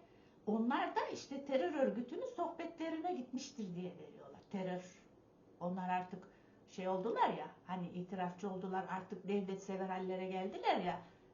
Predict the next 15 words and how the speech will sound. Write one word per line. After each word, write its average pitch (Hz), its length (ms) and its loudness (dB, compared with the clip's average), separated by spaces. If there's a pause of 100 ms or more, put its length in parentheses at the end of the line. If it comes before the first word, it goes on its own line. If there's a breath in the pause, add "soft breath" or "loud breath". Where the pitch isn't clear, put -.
bu, 202 320 4
o 185 160 0
vatan 202 340 2
kurtarıcılar. 165 720 -6 (1800 loud breath)
Bu 302 80 6
arkadaşımız 415 840 6
diyor 508 220 2
ki, 185 300 -2 (140)
Sayın 370 320 -4
Hakim, 196 440 -4 (1200 loud breath)
ben, 330 360 2 (1400 loud breath)
e, 190 260 -4
kuzeninin 320 680 2
ölümünden 269 560 2
sonra 190 420 -2